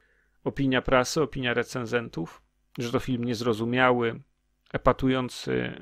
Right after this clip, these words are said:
brutalnym i perwersyjnym seksem, nie mający wiele do opowiedzenia o dziwacznej poetyce. Niby tego należało się spodziewać po Żuławskim, ale jednak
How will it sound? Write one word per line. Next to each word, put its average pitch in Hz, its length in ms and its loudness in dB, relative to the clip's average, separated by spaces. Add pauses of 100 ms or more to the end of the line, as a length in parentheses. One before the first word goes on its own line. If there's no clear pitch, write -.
(140)
brutalnym 117 720 -2
i 127 120 -10
perwersyjnym 117 680 -6
seksem, 117 540 -2 (300)
nie 127 300 2
mający 143 380 4
wiele 120 220 0
do 113 100 2
opowiedzenia 110 840 -4 (760)
o 107 140 -4
dziwacznej 110 460 2
poetyce. 110 720 -4 (580)
Niby 220 300 2
tego 156 240 4
należało 131 460 2
się - 120 -6
spodziewać 120 460 0
po 120 160 -4
Żuławskim, 113 560 -4
ale 120 180 -6
jednak 113 480 -6